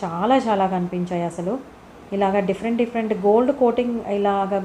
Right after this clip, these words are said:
gold design వచ్చినవి అస్సలు నేను ఎప్పుడు చూడలేదండి German silver మీద. చాలా చాలా బాగుంది. ఇప్పుడు చూపిస్తుంది అయితే టూ టెన్ రూపీస్ అనమాట. ఇలా చిన్న plate లాగా వచ్చింది. రెండు దీపాలు,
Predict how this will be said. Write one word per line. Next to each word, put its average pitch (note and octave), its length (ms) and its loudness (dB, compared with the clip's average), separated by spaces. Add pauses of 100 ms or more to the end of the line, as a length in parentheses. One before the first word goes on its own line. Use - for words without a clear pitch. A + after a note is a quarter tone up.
gold G#3 260 2
design G3+ 440 0
వచ్చినవి G3+ 520 -4
అస్సలు G3 340 -2
నేను G#3+ 160 0
ఎప్పుడు F#3 220 -2
చూడలేదండి G3 680 0
German E3 340 -2
silver F3+ 300 -2
మీద. E3 200 -4 (420)
చాలా F3 240 4
చాలా B3 240 2
బాగుంది. D#3+ 420 -2 (1700)
ఇప్పుడు G#3+ 240 -2
చూపిస్తుంది F#3+ 420 -2
అయితే F#3 160 0
టూ G#3+ 180 0
టెన్ G3+ 240 2
రూపీస్ F3 320 -2
అనమాట. E3+ 320 -6
ఇలా F#3+ 180 -2
చిన్న G3+ 360 -6
plate F#3+ 360 -2
లాగా F3+ 300 0
వచ్చింది. F3+ 420 -4
రెండు F#3 220 -2
దీపాలు, F3 540 -2